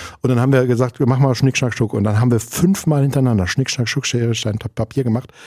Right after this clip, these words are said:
und hatten fünfmal dasselbe. Und dann dachte, und Niklas, unser Producer, hat nur gesagt, „Ach, die beiden, ein Arsch, ein Kopf.“ So, äh, also wir haben zwar unterschiedliche Leben, ich schwuler Mann in Weimar in der Stadt, sie, äh, f-, äh, Mann und Kind,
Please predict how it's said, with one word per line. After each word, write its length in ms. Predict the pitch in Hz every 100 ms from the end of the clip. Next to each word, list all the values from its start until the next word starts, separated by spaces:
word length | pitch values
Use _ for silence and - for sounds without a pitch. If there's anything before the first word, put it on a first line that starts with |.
| - - - _ _
und 120 | 120
hatten 200 | 117 110
fünfmal 320 | - 139 123
dasselbe. 420 | 101 92 95 85 92 _ _ _ _
Und 140 | 113
dann 120 | 117 113
dachte, 440 | 123 147 104 117
und 140 | 104 87 - _ - -
Niklas, 280 | 143 147 135
unser 180 | 131 127
Producer, 360 | 135 117 113
hat 60 | 117
nur 80 | 107
gesagt, 240 | 95 98
„Ach, 60 | 82
die 140 | -
beiden, 320 | 80 82 87 82
ein 180 | 82
Arsch, 240 | 82 95 92
ein 80 | 87
Kopf.“ 360 | 107 - -
So, 400 | 90 175 170 - - _
äh, 60 | 113
also 540 | 139 143 156 170 127 - -
wir 120 | 135
haben 180 | 175 180
zwar 160 | -
unterschiedliche 540 | 175 214 180 190 175 160
Leben, 340 | 151 196 208
ich 200 | 175 165
schwuler 260 | - 175 160
Mann 220 | 151 170
in 180 | 160 135
Weimar 360 | 139 175 190
in 60 | 165
der 100 | 151
Stadt, 280 | - 170 131
sie, 320 | 139 160 170
äh, 120 | 156
f-, 280 | 139 - -
äh, 140 | 156 139
Mann 220 | 135 160
und 160 | 147
Kind, 340 | - 185 208